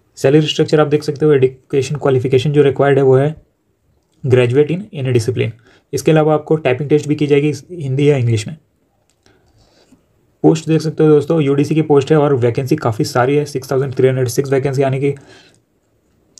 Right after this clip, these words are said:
चांसेस है। और ये जो total vacancies है इसमें कुछ vacancies जो होंगे वो internal employee के promotion के थ्रू भरी जाएगी और कुछ वैकेंसी जो है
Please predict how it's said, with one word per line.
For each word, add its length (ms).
चांसेस 340
है। 140
और 300
ये 120
जो 120
total 280
vacancies 420
है 140
इसमें 360
कुछ 140
vacancies 460
जो 100
होंगे 220
वो 140
internal 400
employee 380
के 160
promotion 560
के 80
थ्रू 160
भरी 180
जाएगी 240
और 100
कुछ 280
वैकेंसी 440
जो 140
है 100